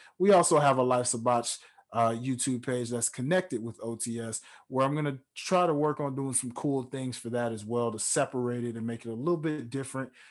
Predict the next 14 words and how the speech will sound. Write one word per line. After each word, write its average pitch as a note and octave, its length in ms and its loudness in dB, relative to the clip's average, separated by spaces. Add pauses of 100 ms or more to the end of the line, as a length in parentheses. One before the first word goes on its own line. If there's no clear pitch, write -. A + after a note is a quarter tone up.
(140)
than A#2+ 560 -2
just - 340 -6
the - 40 -6
typical B2 340 -2
episodes A#2+ 400 -2
that A2+ 80 -6
get A2+ 180 -8
posted A#2+ 420 -2
on A2 200 -4
the G#2+ 140 -6
O G#2+ 80 -6
T A2+ 200 -6
S A#2 140 -4
page. A#2+ 420 -8